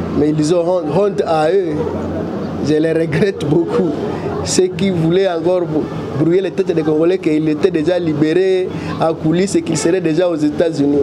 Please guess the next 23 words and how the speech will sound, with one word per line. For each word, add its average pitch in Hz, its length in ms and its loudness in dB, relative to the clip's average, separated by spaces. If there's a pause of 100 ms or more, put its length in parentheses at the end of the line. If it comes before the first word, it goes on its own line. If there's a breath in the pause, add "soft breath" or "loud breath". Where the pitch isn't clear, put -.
Voilà 175 400 0
qu'il 214 220 0
est 214 40 2
à 190 100 -2
prison. 156 440 -2 (920 loud breath)
Mais 269 200 2
Mwanga 381 420 0
Chuchu, 180 320 -2
quand 233 240 2
il 180 340 0
est 220 60 2
en 196 100 0
train 180 220 0
de 165 120 0
nier 156 300 2
comme 143 240 0
ça, 156 140 -2 (360 loud breath)
d'abord, 220 440 0 (580)
même 247 280 2
la 185 160 0
nature 165 360 -2
de 151 140 2
Mwanga 160 320 0